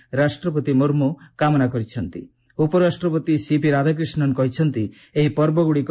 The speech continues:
ଦେଶର ସମୃଦ୍ଧ ସାଂସ୍କୃତିକ ବିବିଧତାକୁ ପ୍ରଦର୍ଶିତ କରିବା ସହିତ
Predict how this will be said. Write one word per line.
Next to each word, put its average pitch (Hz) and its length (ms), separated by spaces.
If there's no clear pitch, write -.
ଦେଶର 143 320
ସମୃଦ୍ଧ 151 520
ସାଂସ୍କୃତିକ 143 600
ବିବିଧତାକୁ 143 640
ପ୍ରଦର୍ଶିତ 151 640
କରିବା 127 340
ସହିତ 156 300